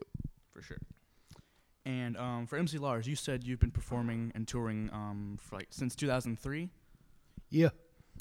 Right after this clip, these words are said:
Speaker 1: Um, so, like, so you, you've had a lot of experiences with shows. And so, like, what is your perfect concert?
Speaker 2: Oh, that's a beautiful idea. So I think a perfect concert is like, um, you're with your friends, you know, like, the promoter's really professional. Maybe you do a podcast before backstage.
Speaker 1: <laughs>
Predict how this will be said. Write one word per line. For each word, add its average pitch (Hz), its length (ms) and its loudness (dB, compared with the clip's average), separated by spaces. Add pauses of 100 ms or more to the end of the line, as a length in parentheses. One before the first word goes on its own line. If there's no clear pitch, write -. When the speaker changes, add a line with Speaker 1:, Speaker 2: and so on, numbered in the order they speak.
(140)
Speaker 1:
Um, 131 360 2
so, 139 120 -4
like, 127 100 -4
so 170 120 -2
you, 190 200 4
you've 151 180 2
had 139 120 2
a 120 40 0
lot 120 180 2
of 110 100 -4
experiences 107 880 0
with 104 120 -6
shows. 101 680 -4 (360)
And 120 100 -6
so, 117 80 -4
like, 104 140 -6 (160)
what 147 180 4
is 175 140 6
your 147 80 2
perfect - 440 12
concert? 101 480 -4 (840)
Speaker 2:
Oh, 135 100 -6
that's 131 240 0
a 123 40 -8
beautiful 120 380 -6
idea. 110 360 -6 (500)
So - 160 0
I 160 100 6
think 180 140 2
a 156 40 0
perfect 175 280 0
concert 165 360 2
is 135 160 -2
like, 127 280 2
um, 113 340 0 (460)
you're 135 160 4
with 151 160 6
your 165 100 8
friends, 160 520 6
you 160 100 4
know, 151 460 4
like, 131 220 0
the - 80 0
promoter's 139 480 2
really 139 100 4
professional. 135 500 0
Maybe 135 200 4
you 131 40 2
do 131 140 2
a 127 80 2
podcast 123 560 2
before 127 380 -2
backstage. 120 720 0
Speaker 1:
<laughs> - 360 -14